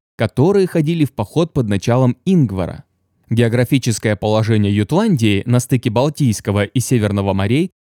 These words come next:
и связь её с континентом открывали путь датчанам как в западном, так и в восточном и южном направлениях, но в основном их набеги были нацелены на юг и запад.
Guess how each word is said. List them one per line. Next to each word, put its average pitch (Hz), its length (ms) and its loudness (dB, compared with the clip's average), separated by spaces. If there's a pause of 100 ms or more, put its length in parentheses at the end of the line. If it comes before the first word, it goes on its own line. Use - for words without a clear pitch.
(100)
и 160 100 2
связь 160 440 0
её 143 180 2
с - 80 -6
континентом 131 800 0
открывали 135 480 -2
путь 202 260 -4
датчанам 151 460 0
как - 320 -4
в 113 80 -4
западном, 107 720 -2 (200)
так 247 220 -4
и 185 60 0
в 117 80 -2
восточном 151 720 -2 (260)
и 160 80 2
южном 156 600 2
направлениях, 139 720 0 (300)
но 139 160 4
в 123 60 0
основном 113 680 0 (220)
их 202 220 -2
набеги 147 460 2
были 156 260 2
нацелены 139 500 2
на 107 160 2
юг 123 440 0 (400)
и 165 120 2
запад. 175 560 -2